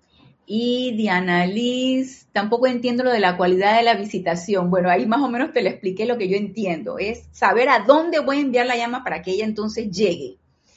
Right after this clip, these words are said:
Dice Marian, "Entonces lo que dice nuestro señor Zaratustra es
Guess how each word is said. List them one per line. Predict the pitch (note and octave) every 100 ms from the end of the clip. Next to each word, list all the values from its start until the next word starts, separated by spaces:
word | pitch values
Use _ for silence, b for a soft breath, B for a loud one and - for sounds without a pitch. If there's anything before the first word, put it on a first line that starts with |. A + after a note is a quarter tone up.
| b b b b b _ _ G3+
Dice | G3+ A#3
Marian, | G3+ F3 F3+ F3 D#3 D3 - _ -
"Entonces | G3+ A#3 C4+ C4+ D4+
lo | A#3+ G3+
que | F#3+
dice | A#3 B3+
nuestro | C4+ G3
señor | G3 G3
Zaratustra | G#3+ G#3 F3+ G#3+ A3 A3 -
es | A3 A#3 -